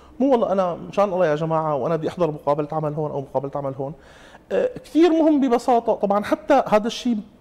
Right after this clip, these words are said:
مستمر، آه، وتراكمي. في كثير من الناس بيقول لي: "أنا اللي سا-، عم تقوله ساويته. أول الدفعة صورت،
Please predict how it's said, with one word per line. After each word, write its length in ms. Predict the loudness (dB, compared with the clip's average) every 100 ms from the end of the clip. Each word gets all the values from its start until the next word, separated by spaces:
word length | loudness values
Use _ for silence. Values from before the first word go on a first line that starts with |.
| -4
مستمر، 600 | -4 0 2 2 0 -6 -14 -20 -20 -20 -20 -6 -2
آه، 80 | -2 0
وتراكمي. 600 | 0 4 4 2 0 -6
في 160 | -6 -10
كثير 300 | 0 2 2
من 80 | 0
الناس 300 | 0 -2 -4
بيقول 180 | -6
لي: 120 | -4 -2
"أنا 100 | 0
اللي 160 | 0
سا-، 100 | 0
عم 200 | 0 0
تقوله 260 | 0 0 0
ساويته. 500 | 2 2 0 -2 -8 -12 -20 _ -20 -20 -2
أول 240 | 2 2 2
الدفعة 360 | -2 -2 -2
صورت، 460 | -2 -2 0 -2